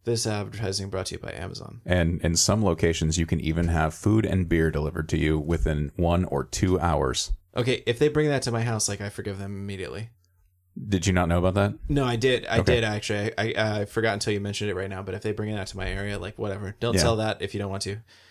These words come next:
Speaker 2: Yeah.
Speaker 1: Fine, fuck Apple. Fuck, fuck Google.
Speaker 2: Yeah.
Speaker 1: Just bring me beer.
Speaker 2: <laughs>
Speaker 1: Yeah.
Speaker 2: Deliver me a, an Amazon Prime labeled cooler of beer, and
Speaker 1: Yeah.
Speaker 2: all sins are forgiven.
Speaker 1: We're good. Um, okay, so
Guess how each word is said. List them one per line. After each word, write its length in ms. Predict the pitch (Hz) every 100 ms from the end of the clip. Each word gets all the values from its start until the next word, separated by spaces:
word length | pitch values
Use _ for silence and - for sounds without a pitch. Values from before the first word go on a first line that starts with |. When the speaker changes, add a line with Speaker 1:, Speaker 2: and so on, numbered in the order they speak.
| -
Speaker 2:
Yeah. 140 | 90
Speaker 1:
Fine, 160 | 131 113
fuck 200 | 127 117
Apple. 240 | 104 95
Fuck, 380 | - 135 131 -
fuck 200 | 135 117
Google. 360 | 113 101 101 - -
Speaker 2:
Yeah. 140 | 85 -
Speaker 1:
Just 340 | - - -
bring 260 | 160 170 180
me 120 | 175
beer. 360 | 156 - 165 -
Speaker 2:
<laughs> 60 | 135
Speaker 1:
Yeah. 440 | 110 95 226 202 151 -
Speaker 2:
Deliver 380 | 107 104 113 123
me 140 | 139
a, 120 | 117 117
an 140 | 120 107
Amazon 500 | 104 110 107 113 104
Prime 420 | - 101 95 104
labeled 440 | 98 98 92 92 -
cooler 340 | 98 92 90
of 140 | 85
beer, 400 | 82 80 80 82 82
and 400 | 85 80 80 80
Speaker 1:
Yeah. 60 | -
Speaker 2:
all 300 | 80 80 80
sins 440 | - 73 78 80
are 60 | 67
forgiven. 560 | 76 73 67 - 67 -
Speaker 1:
We're 160 | 113 113
good. 260 | 98 78 - - -
Um, 560 | 120 120 110 107 101 110 _ _ _ _ -
okay, 460 | 151 160 165 131
so 840 | 101 - 123 123 120 120 113 113